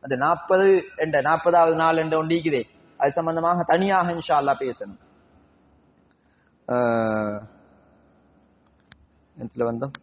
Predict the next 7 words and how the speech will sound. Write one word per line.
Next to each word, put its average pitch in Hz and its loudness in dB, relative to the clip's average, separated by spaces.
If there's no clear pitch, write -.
ஆ, 110 -2
எ-, 127 -2
நாற்பதாவது 151 2
நாள்ல, 107 -2
ஆஹ், 127 2
என்ன 127 0
செய்யறது? 107 -4